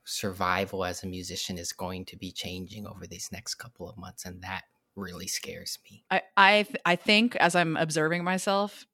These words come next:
Speaker 2: over these last two weeks, I feel like I'm in a very familiar waiting room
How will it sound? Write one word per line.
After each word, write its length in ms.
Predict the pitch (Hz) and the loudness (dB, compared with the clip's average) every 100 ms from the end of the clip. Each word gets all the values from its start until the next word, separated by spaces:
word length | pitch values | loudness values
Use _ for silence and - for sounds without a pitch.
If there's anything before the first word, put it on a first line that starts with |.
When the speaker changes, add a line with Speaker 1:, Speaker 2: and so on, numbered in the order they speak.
| - | -2
Speaker 2:
over 220 | 202 202 | 0 0
these 240 | 208 202 | -2 0
last 320 | 208 202 - - | 0 0 -2 -6
two 120 | 208 | -2
weeks, 200 | 214 208 | -2 -2
I 60 | |
feel 140 | 175 202 | -2 0
like 100 | 196 | 0
I'm 140 | 202 | 2
in 80 | 180 | 4
a 100 | 165 | 4
very 240 | 165 170 | 6 6
familiar 540 | 170 - 160 156 160 151 | 6 4 4 6 6 4
waiting 360 | 147 160 175 | 6 6 6
room 440 | 196 240 277 277 | 4 6 6 6